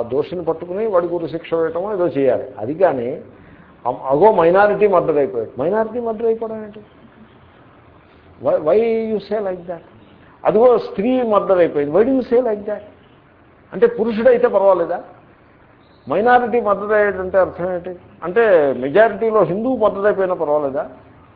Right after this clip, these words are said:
What do you mean by that? A person is murdered and capital punishment or whatever punishment, life imprisonment, ఇది కే-, అంతేగాని అగో మైనారిటీ మర్డర్ అయిపోయాడు, లేకపోతే అదిగో ఎస్సీ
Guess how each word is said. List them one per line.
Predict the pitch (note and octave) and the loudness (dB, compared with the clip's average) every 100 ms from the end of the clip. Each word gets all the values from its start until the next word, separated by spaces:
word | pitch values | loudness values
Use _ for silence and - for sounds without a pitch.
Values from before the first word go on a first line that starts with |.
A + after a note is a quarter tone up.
| _ | _
What | A#2+ | -8
do | A#3 | -6
you | C4 | -4
mean | B3 C4 | -6 -4
by | B3 A#3 | -8 -8
that? | - - - - _ - - - _ _ - _ _ _ _ _ _ - | -16 -18 -20 -20 _ -20 -20 -20 _ _ -20 _ _ _ _ _ _ -14
A | D3+ - | -12 -8
person | A2+ A#2 G3+ C4+ A#3 | -8 -8 -10 -6 -6
is | C#3 B2+ | -6 -8
murdered | A#2 G#2 C3 E3+ C#3 G#2 - - - | -8 -4 4 4 4 -2 -12 -20 -16
and | F#3+ F#3 | -14 -4
capital | C#3 D#3+ F#3 F3 E3 | -2 -2 -4 -10 -8
punishment | C#3 B2+ - C4+ D#4 | -10 -12 -14 -10 -6
or | G#3+ F3 | -2 -2
whatever | D#3+ D#3+ D#3 C#3 | -4 -6 -8 -10
punishment, | C#3 - G3 B3+ C4 A3+ - - D3 | -12 -14 -16 -14 -10 -10 -12 -10 -4
life | C#3+ - | -4 -6
imprisonment, | C#3+ C3 A2+ A#2 B2 G#3 B3 F3+ - | -12 -10 -10 -10 -10 -10 -8 -10 -10
ఇది | C#3 - | -16 -14
కే-, | - - - - - - _ _ _ _ _ - | -16 -16 -20 -20 -20 -20 _ _ _ _ _ -20
అంతేగాని | C3 A3+ A#3+ G#3+ F#3+ C3 D#3 | -2 0 2 2 0 -2 -2
అగో | B2 F3+ F3+ | -2 0 0
మైనారిటీ | D#3 F#3+ F#3 G3 D#3 | 2 2 0 -4 -6
మర్డర్ | C3+ C3 | -6 -8
అయిపోయాడు, | A#2+ G#2+ - - - - - | -8 -12 -20 -20 -20 -18 -2
లేకపోతే | D3+ F#3+ F#3 | 0 4 4
అదిగో | F3+ G3+ G#3 F3 C#3 B2+ C3 | 4 4 4 6 4 2 -2
ఎస్సీ | - G#3 | -4 -2